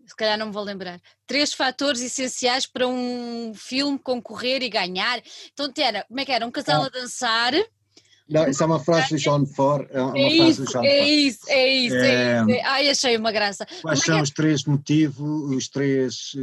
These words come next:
Speaker 2: motivos, eh, bem motivos, eh,
Speaker 1: Pressupostos, não
Speaker 2: os
Speaker 1: era
Speaker 2: obje-,
Speaker 1: assim?
Speaker 2: os sujeitos, eh, eh, que a câmara gosta mais, digamos,
Speaker 1: É
Speaker 2: do
Speaker 1: isso,
Speaker 2: filme.
Speaker 1: é isso. Qual é que era o
Speaker 2: Não, não é
Speaker 1: primeiro, Paulo? Já não me lembro.
Speaker 2: Eh,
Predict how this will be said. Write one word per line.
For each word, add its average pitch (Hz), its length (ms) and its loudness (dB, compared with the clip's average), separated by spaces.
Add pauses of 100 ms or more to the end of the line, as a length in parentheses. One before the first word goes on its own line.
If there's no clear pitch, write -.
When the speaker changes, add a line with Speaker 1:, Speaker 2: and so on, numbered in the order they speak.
(180)
Speaker 2:
motivos, 127 500 -8
eh, 131 240 -6
bem 131 120 -2
motivos, 117 600 -6
eh, 110 880 -8
Speaker 1:
Pressupostos, 240 880 -2
não 220 120 0
Speaker 2:
os - 80 2
Speaker 1:
era 160 160 4
Speaker 2:
obje-, 160 160 2
Speaker 1:
assim? 175 100 0
Speaker 2:
os 143 160 -10
sujeitos, 151 600 -2
eh, 143 40 -4
eh, 110 500 -10 (460)
que 123 80 -8
a 113 60 -6
câmara 139 340 2
gosta 123 320 -2
mais, 104 340 -2
digamos, 107 260 -6
Speaker 1:
É 247 80 2
Speaker 2:
do 262 60 2
Speaker 1:
isso, 240 320 -2
Speaker 2:
filme. 208 80 -8
Speaker 1:
é 196 100 -8
isso. 196 260 -12
Qual 311 160 0
é 370 40 0
que - 60 -2
era 370 120 0
o - 20 0
Speaker 2:
Não, 208 40 -4
não 254 60 -2
é 294 80 2
Speaker 1:
primeiro, 233 300 0
Paulo? 226 240 -2
Já 240 180 -2
não 247 160 -2
me 208 60 -6
lembro. 196 260 -6
Speaker 2:
Eh, 131 440 -2